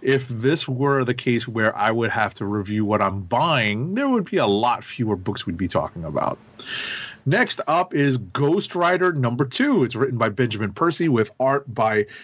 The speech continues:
Ca-, Corey Smith and Brent Peoples. Roberto Poggi, Oren Junior, and Brent Peoples are on inks,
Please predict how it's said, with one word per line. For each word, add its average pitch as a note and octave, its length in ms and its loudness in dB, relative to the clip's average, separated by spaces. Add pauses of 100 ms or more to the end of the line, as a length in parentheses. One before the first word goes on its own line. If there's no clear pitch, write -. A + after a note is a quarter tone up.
(140)
Ca-, E3 260 0
Corey G3 340 2
Smith D3+ 480 0
and A2+ 320 0
Brent B2 360 -2 (140)
Peoples. C4 640 -4 (580)
Roberto C#3+ 580 2
Poggi, E3+ 640 -2
Oren C3+ 420 4
Junior, D3 480 2
and A#2 220 0
Brent B2 220 0
Peoples C#3+ 480 0
are G#2+ 120 4
on G#2 200 2
inks, - 400 -2